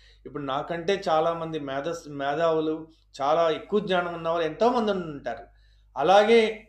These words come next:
నా అవసరం ఉన్న, ఉన్న వాళ్ళు వాడు కూడా చాలామంది ఉండి ఉంటారు. నేను నా అవసరం లేని వాళ్ళ గురించి మ-, నేను ఆలోచించక్కర్లా.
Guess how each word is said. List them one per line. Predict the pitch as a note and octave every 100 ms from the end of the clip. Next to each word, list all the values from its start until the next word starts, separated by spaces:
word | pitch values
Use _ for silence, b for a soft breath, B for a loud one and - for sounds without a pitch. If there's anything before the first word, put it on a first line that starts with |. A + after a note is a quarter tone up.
| D3
నా | D3+
అవసరం | F3+ F#3 A3 G#3+ G#3
ఉన్న, | G3+ G3+
ఉన్న | G3+ F#3+
వాళ్ళు | F#3+ F#3+
వాడు | F#3+ F#3+
కూడా | F#3+ F#3+ A#3+ A#3+
చాలామంది | F3 G#3 B3+ A3 F#3
ఉండి | D#3
ఉంటారు. | C#3 A#2+ G#2+ b b b b C#3+
నేను | F#3 G#3
నా | G3+
అవసరం | F3 F#3 A#3 A#3+
లేని | A3+ A3+
వాళ్ళ | A3 A3 A3 A3 G#3+
గురించి | A3 A3
మ-, | G#3+ G#3+
నేను | G3+ F#3
ఆలోచించక్కర్లా. | F3 G#3 A3+ G#3 F#3+ - D3 A#2